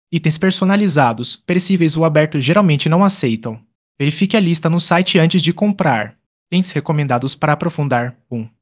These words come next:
Logística para e-commerce, guia essencial. Dois.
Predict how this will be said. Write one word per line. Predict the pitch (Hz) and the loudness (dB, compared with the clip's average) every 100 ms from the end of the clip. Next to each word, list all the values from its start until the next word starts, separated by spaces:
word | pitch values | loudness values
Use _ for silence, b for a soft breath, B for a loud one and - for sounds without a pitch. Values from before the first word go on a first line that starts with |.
| _ _ - | _ _ 0
Logística | 175 185 - - | 2 2 0 0
para | 160 160 | 0 0
e-commerce, | 156 165 156 151 - 143 _ | 0 0 0 0 -4 -12 _
guia | - 170 | 0 2
essencial. | 165 151 - 139 147 | 2 -2 0 2 2
Dois. | 139 127 110 - - | 0 -2 -4 -8 -12